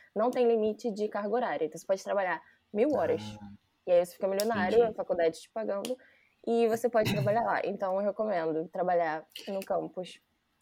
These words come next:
Speaker 2: E uma,
Speaker 1: Uhum.
Speaker 2: uma dúvida que eu tenho desse T A, é, quando você entra, porque, por exemplo, no Brasil a gente vai fazer, sei lá, uma monitoria ou iniciação científica, a gente tem um contrato, sei lá, de doze horas semanais ou oito horas semanais. No T A, é sob demanda ou tem esse
Speaker 1: É.
Speaker 2: certinho,
Speaker 1: É.
Speaker 2: assim?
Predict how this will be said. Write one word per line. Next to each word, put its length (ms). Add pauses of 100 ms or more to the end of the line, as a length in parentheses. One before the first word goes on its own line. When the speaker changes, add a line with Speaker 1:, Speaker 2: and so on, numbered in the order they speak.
(420)
Speaker 2:
E 100
uma, 200
Speaker 1:
Uhum. 20
Speaker 2:
uma 160
dúvida 240
que 60
eu 60
tenho 140
desse 260
T 420 (280)
A, 40
é, 300
quando 220
você 300
entra, 360
porque, 160
por 100
exemplo, 200
no 80
Brasil 240
a 40
gente 140
vai 120
fazer, 280
sei 140
lá, 100
uma 60
monitoria 560
ou 60
iniciação 380
científica, 520
a 60
gente 280
tem 240
um 100
contrato, 480
sei 180
lá, 80
de 220
doze 300
horas 220
semanais 460
ou 100
oito 220
horas 180
semanais. 420 (380)
No 180
T 440
A, 40
é 360
sob 280
demanda 720
ou 500 (180)
tem 220
esse 200
Speaker 1:
É. 480
Speaker 2:
certinho, 460
Speaker 1:
É. 20
Speaker 2:
assim? 280